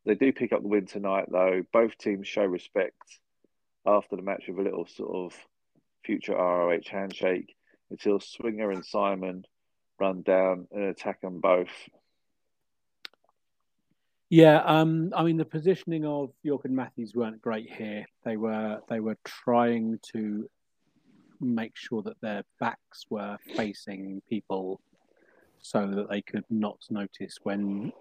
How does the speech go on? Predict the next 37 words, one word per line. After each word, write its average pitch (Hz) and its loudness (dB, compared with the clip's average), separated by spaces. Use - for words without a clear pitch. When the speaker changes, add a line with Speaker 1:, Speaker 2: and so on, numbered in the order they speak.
Speaker 2:
you 113 -2
know, 98 -6
an 107 -8
entire 101 -4
team's 101 -6
wiped - -6
out 98 -6
before 101 -10
they 101 -2
get - -10
attacked. - -10
Speaker 1:
Yeah. 95 4
Speaker 2:
Um, 104 -4
uh, 98 -6
so 139 -2
it, 135 -8
you 127 2
know, 104 -4
it's - -20
one 143 6
of 131 8
those 120 4
kind 110 2
of, 101 -2
you 104 0
know, 101 -2
you've 98 -6
gotta, 101 -2
you've 110 -4
gotta 101 -2
suspend 110 2
your 98 -4
disbelief 101 -4
ever 98 -10
so 101 -10
slightly. 98 -6
Um, 110 4